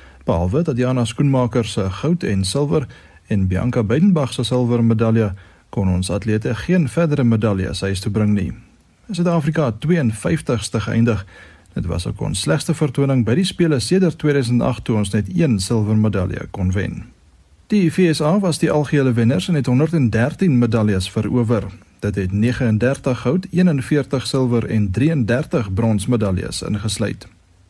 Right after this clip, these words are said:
China was tweede met aggendertig goud, tweeëndertig silwer en agtien brons, en die gasheer derde met sewenentwintig goud, veertien silwer en sewentien bronsmedaljes. Rugby.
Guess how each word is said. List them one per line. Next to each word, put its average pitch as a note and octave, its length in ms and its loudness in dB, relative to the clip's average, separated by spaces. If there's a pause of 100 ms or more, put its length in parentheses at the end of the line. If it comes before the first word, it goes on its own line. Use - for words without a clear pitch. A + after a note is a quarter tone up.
(460)
China G3+ 360 2
was B2+ 200 -2
tweede C3 340 0
met A2 380 0
aggendertig B2 600 -2
goud, E3 320 -2
tweeëndertig D#3+ 680 0
silwer C#3 400 0 (380)
en F#2+ 300 0
agtien A#2+ 440 0
brons, C3 340 0
en B2+ 100 0
die A#2 100 2
gasheer E3+ 540 0
derde A#2 340 2
met G2+ 240 0
sewenentwintig C3+ 760 0
goud, A2+ 280 -2
veertien D#3+ 520 -2
silwer A2 500 0
en F#2+ 340 0
sewentien A#2+ 680 0
bronsmedaljes. F#2+ 1120 -2 (1040)
Rugby. F3+ 420 0